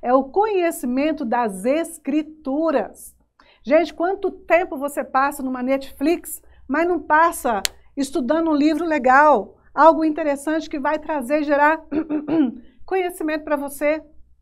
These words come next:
Fala a verdade. Quanto tempo você gasta, né, assistindo, é, coisas ali de, de Instagram e brincadeiras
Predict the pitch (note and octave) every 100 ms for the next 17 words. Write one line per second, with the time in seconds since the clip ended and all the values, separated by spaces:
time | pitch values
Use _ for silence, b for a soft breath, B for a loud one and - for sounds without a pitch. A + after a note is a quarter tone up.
0 | _ _ _ _ _ _ _ _ _ _
1 | _ - _ _ - E4 G#4 F4 E4+ C#4+
2 | E4+ D4 - _ _ G4+ A4+ G#4 F#4 F#4+
3 | C4 C4 E4+ G4 G4 B B G#3+ G#3 D#4
4 | F#4+ F#4+ - B3+ A3 F#3 - _ _ _
5 | _ G3+ A#3 D4 D4+ C#4+ D#4 D4 E4+ E4
6 | D#4+ D4+ B B - C4 C4 C#4+ D#4+ C#4+
7 | B3+ C4+ C4+ D#4 B3 C4 G#3 A#3+ C4 B3
8 | C4+ - C#4+ A3 C4 D4 E4 D4 A3+ b
9 | b b B3 A3+ D4 E4 C#4+ G#3 C#4 E4
10 | D4+ C#4 B3 A#3 A#3 A3+